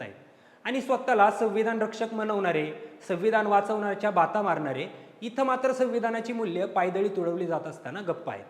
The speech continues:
आता ह्या एकूण प्रकरणावर महाराष्ट्राचे मुख्य सचिव काय कारवाई करतात हे पाहणं महत्त्वाचं ठरणार आहे. तुम्हाला आजचा व्हिडिओ कसा वाटला हे आम्हाला नक्की कळवा. व्हिडिओला लाईक करा, शेअर करा आणि महा एमटीव्हीच्या YouTube चॅनलला सबस्क्राईब करायला विसरू नका.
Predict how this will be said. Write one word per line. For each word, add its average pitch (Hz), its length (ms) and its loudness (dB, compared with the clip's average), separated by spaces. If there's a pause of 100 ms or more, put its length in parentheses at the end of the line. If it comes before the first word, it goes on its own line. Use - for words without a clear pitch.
(180)
आता 139 200 -4
ह्या 185 200 4
एकूण 190 320 0
प्रकरणावर 185 720 2 (360)
महाराष्ट्राचे 208 580 -2
मुख्य 214 300 -2
सचिव 208 320 -2
काय 214 240 4
कारवाई 185 360 2
करतात 175 340 -4 (100)
हे 185 80 -6
पाहणं 170 300 -2
महत्त्वाचं 151 440 -8
ठरणार 113 340 -12
आहे. 98 100 -14 (720)
तुम्हाला 254 240 4
आजचा 262 220 4
व्हिडिओ 233 240 4
कसा 240 260 2
वाटला 196 300 4
हे 196 160 4
आम्हाला 190 260 4
नक्की 180 260 -2
कळवा. 113 320 -2 (440)
व्हिडिओला 165 340 2
लाईक 190 240 2
करा, 147 200 2 (100)
शेअर 233 280 2
करा 139 260 0 (320)
आणि 247 160 -2
महा 220 200 0
एमटीव्हीच्या 214 600 -2
YouTube 185 340 -6
चॅनलला 139 400 -4
सबस्क्राईब 143 460 -8
करायला 120 300 -10
विसरू 156 280 -8
नका. 107 220 -14